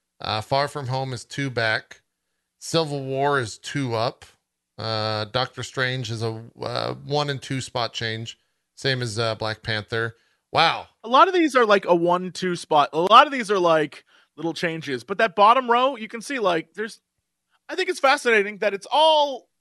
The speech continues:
Speaker 2: it's clearly little tiny minor differences.
Speaker 1: Right.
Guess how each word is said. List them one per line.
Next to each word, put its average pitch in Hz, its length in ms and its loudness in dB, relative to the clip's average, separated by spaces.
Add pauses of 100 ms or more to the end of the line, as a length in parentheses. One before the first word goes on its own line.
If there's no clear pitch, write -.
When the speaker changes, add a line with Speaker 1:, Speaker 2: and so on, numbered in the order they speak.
(420)
Speaker 2:
it's 247 240 -12
clearly 254 360 -4
little 185 200 -4
tiny 160 280 -4
minor 139 280 -6
differences. - 500 -18 (200)
Speaker 1:
Right. 101 260 2